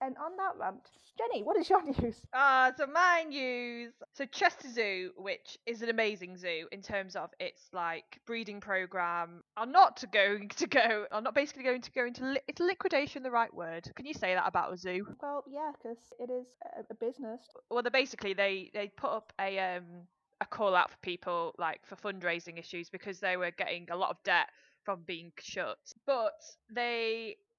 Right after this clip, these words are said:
Speaker 2: from Monday, so when, so today, when this episode is released, the zoo is allowed to open. Fifteenth of June, all zoos are allowed to reopen. So it means, you know, they'll be able to keep running and the future's not gonna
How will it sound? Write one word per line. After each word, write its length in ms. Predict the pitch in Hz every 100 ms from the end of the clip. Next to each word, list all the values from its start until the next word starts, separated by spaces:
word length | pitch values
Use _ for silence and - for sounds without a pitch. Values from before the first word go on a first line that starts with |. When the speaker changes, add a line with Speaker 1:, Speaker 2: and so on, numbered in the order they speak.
| -
Speaker 2:
from 180 | 269 240
Monday, 600 | 240 233 190 165 180 220 _
so 160 | 226
when, 240 | 208 214 202
so 140 | - 330
today, 640 | - 240 262 190 202 247
when 120 | 214 202
this 160 | 214
episode 280 | 220 208 208
is 100 | 196
released, 500 | 202 202 180 214 - -
the 120 | 208
zoo 340 | 208 220 208 208
is 120 | 196
allowed 280 | 196 208 202
to 100 | -
open. 480 | 196 190 185 180 180 _ _ _ _
Fifteenth 300 | 269 247 214
of 100 | 196
June, 340 | 226 214 208 202
all 220 | 214 208
zoos 180 | 190 190
are 120 | 190
allowed 280 | 185 180 180
to 100 | - 190
reopen. 720 | 302 262 233 - 208 208 208 -
So 100 | 233
it 140 | 214 208
means, 400 | 220 208 208 - _ _
you 100 | 277
know, 100 | 269
they'll 100 | 208
be 80 | 202
able 80 | 220
to 80 | 214
keep 240 | - 160
running 280 | 202 247 202
and 100 | 185
the 40 | 185
future's 360 | 214 208 180
not 160 | 196 -
gonna 220 | 196 185